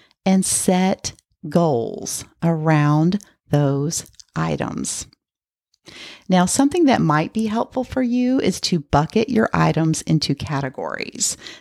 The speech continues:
The big categories that I like to think about are health, wealth, and relationships. That will allow you to do one of two things. Number one, you can, once you have your items kind of bucketed, you could pick an item from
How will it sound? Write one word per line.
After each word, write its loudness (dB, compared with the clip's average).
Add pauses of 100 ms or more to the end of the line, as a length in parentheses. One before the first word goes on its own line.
(120)
The 4
big 2
categories 2
that 2
I 2
like 0
to 2
think 2
about 2
are 4
health, 0 (360)
wealth, 0 (160)
and 4
relationships. -2 (1600)
That 0
will 2
allow 2
you -4
to -4
do -2
one 2
of -2
two -6
things. -6
Number 2
one, 2
you 2
can, 2
once -4
you -6
have -4
your -4
items 0
kind 0
of -10
bucketed, 0
you 2
could -2
pick -4
an 2
item 0
from -4